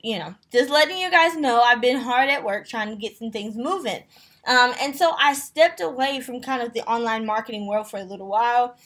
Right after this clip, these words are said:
um, but I was really excited and kind of, like, itching to get back into the game, y'all. This, y'all know this is my love, okay? I love doing this stuff. So, um, like I said, my friend Ontarian, I, I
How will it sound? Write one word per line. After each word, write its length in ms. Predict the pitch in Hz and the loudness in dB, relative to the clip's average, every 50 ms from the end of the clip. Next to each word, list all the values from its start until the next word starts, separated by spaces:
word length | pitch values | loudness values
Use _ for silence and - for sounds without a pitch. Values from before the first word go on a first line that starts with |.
| - _ _ _ - | -20 _ _ _ -4
um, 300 | 214 226 220 214 220 226 | 0 0 2 2 2 2
but 120 | 226 - - | 2 2 2
I 160 | 214 214 220 220 | 0 -2 -2 -2
was 240 | 220 233 226 208 | -2 -4 -6 -8
really 380 | 202 233 269 311 330 330 330 - | -10 -10 -10 -8 -8 -8 -8 -8
excited 760 | 277 - - - - 233 220 247 285 277 220 208 208 202 - - | -10 -10 -10 -4 0 2 2 2 2 0 -2 -6 -10 -10 -10 -6
and 260 | - 226 220 214 208 208 | -6 -6 -6 -6 -10 -8
kind 220 | - 294 294 294 | -4 -4 -2 -2
of, 40 | 285 | 0
like, 200 | 262 233 208 - _ | -2 -2 -4 -6 _
itching 440 | - - 339 175 - 262 214 190 202 208 | -6 -6 -6 -6 -6 -10 -10 -10 -8 -8
to 100 | 254 208 | -10 -8
get 320 | 196 214 220 - - _ | -6 -8 -8 -8 -6 _
back 320 | 214 208 220 233 233 - _ - | -4 -2 -2 -4 -6 -10 _ -12
into 420 | 220 214 202 208 208 - 185 175 | -10 -10 -10 -12 -12 -14 -14 -14
the 100 | 190 202 | -14 -14
game, 380 | 196 277 311 392 381 370 330 277 | -12 -10 -8 -8 -8 -8 -8 -4
y'all. 260 | 233 214 185 185 196 | -4 -2 -2 -2 -4
This, 240 | 214 262 330 359 - - - - | -6 -8 -10 -10 -12 -16 -14 -4
y'all 260 | 262 370 392 392 381 | -2 -2 -2 0 -2
know 120 | 277 208 | -4 -4
this 160 | 208 214 226 - | -6 -6 -8 -10
is 40 | |
my 140 | 202 175 175 | -10 -10 -10
love, 400 | 180 185 202 220 233 233 214 196 202 | -8 -8 -6 -4 -4 -4 -4 -6 -12
okay? 400 | 208 - 254 226 233 240 240 - - - - - _ _ | -10 -6 -4 -4 -4 -4 -6 -10 -18 -20 -20 -20 _ _
I 100 | - - | -2 0
love 300 | 247 269 294 320 349 320 | 4 4 4 4 4 2
doing 260 | 302 320 311 294 277 269 | -2 -4 -4 -2 -2 -4
this 140 | 262 262 | -4 -6
stuff. 280 | - - 247 214 196 208 | -2 0 0 0 0 -2
So, 440 | - - 254 254 262 262 269 262 - _ _ _ _ _ _ _ _ _ _ - - - | -2 -2 0 0 0 -2 -4 -6 -10 _ _ _ _ _ _ _ _ _ _ -20 -8 -2
um, 320 | 233 240 240 226 226 226 - - - _ _ - | 0 2 2 0 -2 -4 -10 -18 -20 _ _ 4
like 140 | 277 339 | 4 6
I 100 | 370 349 349 | 4 2 0
said, 180 | 349 285 254 | 0 0 0
my 100 | 254 269 | 0 0
friend 340 | 285 285 320 339 339 320 320 | 0 0 0 0 0 0 0
Ontarian, 480 | 320 330 269 269 269 269 269 269 262 - | -2 -4 -4 -4 -2 -2 -2 -4 -4 0
I, 300 | - 240 240 - - 226 | 2 2 4 4 2 0
I 120 | 226 214 | 0 -2